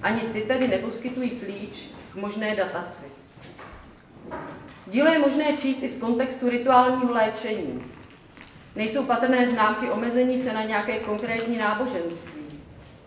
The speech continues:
Z pohledu filozofie má dílo neduální charakter, díky němuž individuální subjekt a vnější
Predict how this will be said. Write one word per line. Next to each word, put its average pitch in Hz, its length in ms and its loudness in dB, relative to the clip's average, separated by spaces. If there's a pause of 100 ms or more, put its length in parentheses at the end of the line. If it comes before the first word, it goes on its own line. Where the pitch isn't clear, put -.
(260)
Z - 80 -18
pohledu 254 340 6
filozofie 254 840 0 (760)
má 208 260 4
dílo 247 280 4
neduální 247 600 4
charakter, 220 720 -2 (460)
díky 233 260 -2
němuž 247 320 6
individuální 240 1000 2 (400)
subjekt 180 720 -2 (600)
a 196 100 0
vnější 226 880 -2